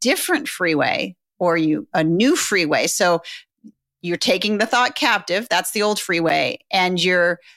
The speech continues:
thinking on what is good, pure, lovely, true, and praiseworthy, right? So now you're building, literally, we will see it brick by brick,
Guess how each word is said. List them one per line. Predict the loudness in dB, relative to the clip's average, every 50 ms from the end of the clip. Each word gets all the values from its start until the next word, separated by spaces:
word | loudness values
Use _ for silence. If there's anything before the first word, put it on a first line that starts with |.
| _ _ -6
thinking | -2 0 2 2 2 2 2 2 2
on | 2 2 2 2 0 0
what | 0 2
is | 2 0 -2
good, | -2 -2 0 0 2 2 2 2 0 -2 -4
pure, | -2 0 2 2 2 2 2 2
lovely, | 2 2 2 0 0 -2 -2 -2 -2
true, | -2 -2 -2 -2 0 2 2 2 2 2 0 -2 -6 _ _
and | -2 0 0 0
praiseworthy, | 0 0 2 2 2 2 2 2 2 2 2 2 2 0 0 -2 _ -16 -20 -20 -20 -20 -20 _ _ _
right? | 0 0 2 2 2 0 -2 -4 _ _ _
So | _ -2 0
now | 2 2 2 2 2
you're | 2 2 2 0 0 -2 -6 -14 _ _ _
building, | 2 2 4 4 2 2 0 0 0 -2
literally, | -2 0 2 2 0 0 -2 0 2 2 2 4 4 4
we | 4 2 4
will | 2 2 2
see | 0 -2 -2 0 2 2 2 2
it | 2 0 -2
brick | -4 -2 -2 0 -2 -2 0
by | 0 0 0 0
brick, | 0 0 2 2 2 0 -2 -6 -16